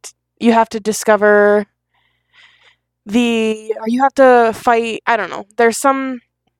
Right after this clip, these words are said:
some force trying to come in, and you have to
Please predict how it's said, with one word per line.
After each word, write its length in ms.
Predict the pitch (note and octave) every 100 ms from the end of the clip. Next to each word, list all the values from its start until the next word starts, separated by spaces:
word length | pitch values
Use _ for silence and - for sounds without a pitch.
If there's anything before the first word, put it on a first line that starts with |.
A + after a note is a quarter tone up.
| _ _ _ _ - -
some 260 | - C4
force 380 | B3+ A#3 A3 -
trying 220 | - G#3
to 60 | G3+
come 260 | - G#3 G3
in, 360 | F#3+ F#3+ G3 -
and 340 | G3 F#3 F#3
you 140 | F#3+ G#3
have 220 | G#3 -
to 400 | G#3 F#3+ F#3+